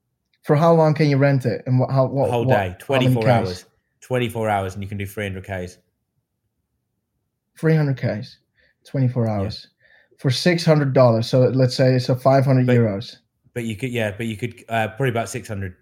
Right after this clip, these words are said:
Speaker 2: six hundred euros, probably about that. But you could go up to
Speaker 1: Well,
Speaker 2: Jebel Jay's
Speaker 1: um,
Speaker 2: and you could absolutely, r-, you could hoon it up the mountain.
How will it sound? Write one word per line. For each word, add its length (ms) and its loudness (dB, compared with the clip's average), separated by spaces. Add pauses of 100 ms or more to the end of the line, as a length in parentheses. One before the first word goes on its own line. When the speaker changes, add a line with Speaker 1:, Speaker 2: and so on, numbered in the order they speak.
(140)
Speaker 2:
six 200 -14
hundred 220 -8
euros, 380 -8
probably 200 -12
about 180 -14
that. 240 -16 (1000)
But 100 -6
you 100 -6
could 160 -8
go 140 0
up 120 -6
to 60 -10
Speaker 1:
Well, 220 8
Speaker 2:
Jebel 160 0
Jay's 260 0
Speaker 1:
um, 600 4 (340)
Speaker 2:
and 160 -4
you 60 -6
could 160 -6
absolutely, 440 -8
r-, 180 -12
you 100 -10
could 140 -10
hoon 260 -8
it 100 -8
up 160 -14
the 60 -14
mountain. 400 -10